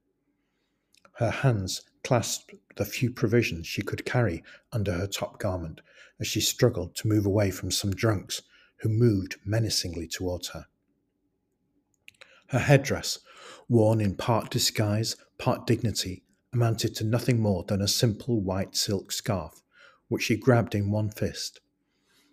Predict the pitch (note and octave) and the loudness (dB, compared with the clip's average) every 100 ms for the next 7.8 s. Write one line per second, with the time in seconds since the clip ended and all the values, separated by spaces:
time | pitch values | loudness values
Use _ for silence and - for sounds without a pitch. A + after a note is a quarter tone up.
0 | _ _ - - C3 G#2+ F2+ F2 F2 F#2 | _ _ -4 0 0 0 -6 -6 -6 -6
1 | E2 - E2 - E2+ - - _ _ _ | -6 -8 -10 -8 -8 -10 -12 _ _ _
2 | _ _ _ _ _ _ _ _ _ _ | _ _ _ _ _ _ _ _ _ _
3 | _ - G#2+ - - - - - F#2 F2 | _ -8 -4 -2 -2 -4 -6 -8 -6 -4
4 | E2+ D#2+ - - G2 G2+ G2 G2+ F2 D#2+ | -6 -8 -12 -4 -4 -2 0 2 0 -4
5 | - _ _ _ _ _ _ - A#2 - | -14 _ _ _ _ _ _ 6 6 4
6 | F2 F2+ - F#2 - A#2 F#2 F#2 A2 G#2 | -8 -10 -10 -6 -2 -2 -2 -2 0 0
7 | F2+ G2 F2+ - F2+ D#2+ D#2+ | 0 -4 -4 -6 -6 -6 -12